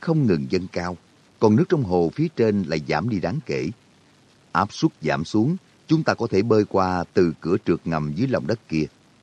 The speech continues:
Giáo sư Phương Tân lo lắng nói, "Như thế thì mạo hiểm quá. Chúng ta không hề biết bốn cánh cửa trượt kia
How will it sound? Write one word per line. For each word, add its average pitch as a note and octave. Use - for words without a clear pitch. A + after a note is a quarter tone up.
Giáo A#2
sư -
Phương F2
Tân D#2+
lo E2+
lắng D2+
nói, F#2+
"Như G#2
thế G2
thì F#2
mạo D2+
hiểm D2+
quá. B2
Chúng D3+
ta F#2+
không D3+
hề E2+
biết A2
bốn D3+
cánh D#3+
cửa E2+
trượt F2
kia G2+